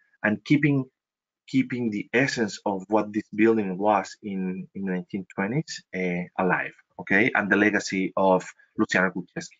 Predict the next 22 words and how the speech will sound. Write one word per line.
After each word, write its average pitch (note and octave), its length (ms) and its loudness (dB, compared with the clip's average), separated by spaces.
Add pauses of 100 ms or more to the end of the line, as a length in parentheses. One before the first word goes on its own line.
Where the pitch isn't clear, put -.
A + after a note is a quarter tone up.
of F2+ 180 -4
the F3 140 -2
architect. - 420 -10 (2750)
Common D#3 260 6
areas E3 540 4 (220)
of C3+ 260 0
the, C3 1000 -4 (100)
of A#2 140 -4
the B2+ 60 -2
hotel, C3 500 0 (400)
uh, G2 800 2 (580)
again, G2 320 0
very A2 300 4
Art G#2+ 260 2
Deco. A2+ 640 4
What G#2+ 160 -2
you G#2+ 140 -10
see A2+ 220 -2
there A2+ 400 4
is, A2 360 -2 (320)
um, F#2 1000 -4 (440)
that G#2+ 240 0